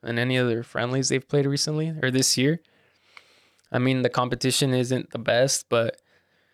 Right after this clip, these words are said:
it's gonna be fun to see when they play tough competition,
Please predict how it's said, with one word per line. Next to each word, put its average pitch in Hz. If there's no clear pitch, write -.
it's 131
gonna 151
be 151
fun 147
to 147
see 139
when 127
they 123
play 131
tough 127
competition, 120